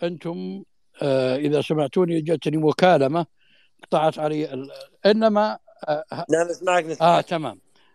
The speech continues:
Speaker 1: آه، إذن هنا استشهاد، آه، آه، بمسألة موضوع باذان و-، وحكمه في اليمن ووضع كسرى وإلى آخره.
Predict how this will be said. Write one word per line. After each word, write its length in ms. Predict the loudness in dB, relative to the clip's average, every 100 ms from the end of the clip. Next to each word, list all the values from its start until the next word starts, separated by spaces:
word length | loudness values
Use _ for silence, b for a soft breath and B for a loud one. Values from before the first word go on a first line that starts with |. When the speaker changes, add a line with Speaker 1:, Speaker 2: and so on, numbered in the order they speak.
| -4
Speaker 1:
آه، 220 | -4 -2
إذن 420 | -4 0 -2 -2 -4
هنا 440 | -4 -2 -4 -6
استشهاد، 800 | -10 -10 -10 4 6 8 6 2 _ _ _ _ _ _
آه، 440 | -2 2 2 0 -4 -6 -4 -4
آه، 40 | -6
بمسألة 680 | -6 -2 -2 -2 -8 -6 -8 _ -18 -18 _ _ _ -10
موضوع 360 | -6 -4 -6 -6
باذان 640 | -6 -4 -2 0 0 -4 -14
و-، 240 | -16 -16 -20 _ _ _ _ -14
وحكمه 880 | -14 -16 -20 _ -4 -4 -2 -4 -4
في 60 | -4
اليمن 560 | 2 2 4 0 -2 -10 _ _ _ -10
ووضع 920 | -4 0 0 -2 -8 -2 0 0 -6
كسرى 500 | -8 -8 -4 -2 -2
وإلى 360 | -2 -6 -4 -4
آخره. 220 | -4